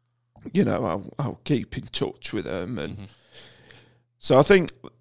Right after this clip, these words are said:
Speaker 1: that's a positive, how I get on well with, you know, such new people. Um, whether I did it as something a bit more serious, I don't, I don't really know, to be honest.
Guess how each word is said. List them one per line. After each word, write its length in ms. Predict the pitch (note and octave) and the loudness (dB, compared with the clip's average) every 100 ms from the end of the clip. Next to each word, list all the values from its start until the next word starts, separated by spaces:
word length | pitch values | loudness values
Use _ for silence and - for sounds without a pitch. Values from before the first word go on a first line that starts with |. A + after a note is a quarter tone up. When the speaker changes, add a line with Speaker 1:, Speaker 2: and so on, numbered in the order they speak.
| _ - | _ 2
Speaker 1:
that's 340 | D#3+ - - | 2 4 -2
a 40 | |
positive, 540 | - A#2 A2 - - A2 | 0 0 0 -2 -2 2
how 240 | B2+ A#2 A2 | 4 4 0
I 40 | |
get 220 | B2 A2 | 2 2
on 340 | B2+ G2 G#2 D3 | 2 -2 -4 0
well 260 | C3+ C3+ | 2 2
with, 720 | A#2 A2+ A2+ - - - - _ _ _ _ _ _ _ _ _ | 0 -2 -2 -6 -16 -20 -20 _ _ _ _ _ _ _ _ _
you 140 | F3+ | -4
know, 120 | G#2+ F#2+ | 0 0
such 360 | - - - | 0 0 0
new 160 | C#3+ A#2 | 0 0
people. 640 | - C3 A2+ - - - - - - _ _ _ C#3+ | 0 0 0 -4 -6 -8 -8 -16 -20 _ _ _ -8
Um, 540 | A2+ G2 - - C3 - _ _ _ _ _ | -4 -4 -6 -8 -12 -18 _ _ _ _ _
whether 320 | E3 D3+ C3+ | -2 0 2
I 60 | C3 | 0
did 220 | - B2 | 0 0
it 240 | A#2 A#2 _ _ _ _ _ _ _ _ _ - | 0 0 _ _ _ _ _ _ _ _ _ -8
as 80 | C3+ | -2
something 380 | - B2 - | -2 -2 -6
a 40 | - | -8
bit 220 | - - | -8 -8
more 240 | C#3 G#2 | -10 -8
serious, 400 | - - C3 - | -8 -6 -6 -8
I 40 | - | -8
don't, 220 | E3 - - | -10 -10 -10
I 40 | |
don't 260 | - F3 - | -8 -8 -8
really 300 | D#2 - - | -10 -10 -4
know, 140 | C#3+ | -4
to 240 | G3 - - | -2 -6 -4
be 100 | A#1 | -6
honest. 560 | - F#2+ B2 - - | -6 -10 -8 -8 -10